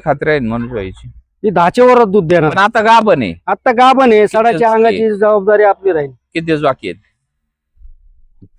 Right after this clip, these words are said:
Speaker 1: आठ ते दहा दिवस घेईल.
Speaker 2: हो.
Speaker 1: मित्रांनो, गाय खरेदी करायची असेल तर सत्तर हजारापर्यंत ही गाय उपलब्ध आहे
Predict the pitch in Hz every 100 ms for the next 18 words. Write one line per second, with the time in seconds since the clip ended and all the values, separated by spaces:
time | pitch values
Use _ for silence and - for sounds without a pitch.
0 | _ 113 127 131 135 135 110 104 101 82
1 | 92 98 - _ _ _ _ 147 160 160
2 | 151 151 135 120 120 117 113 113 117 -
3 | 87 90 104 123 - 120 110 98 98 -
4 | 107 104 95 101 110 110 117 107 104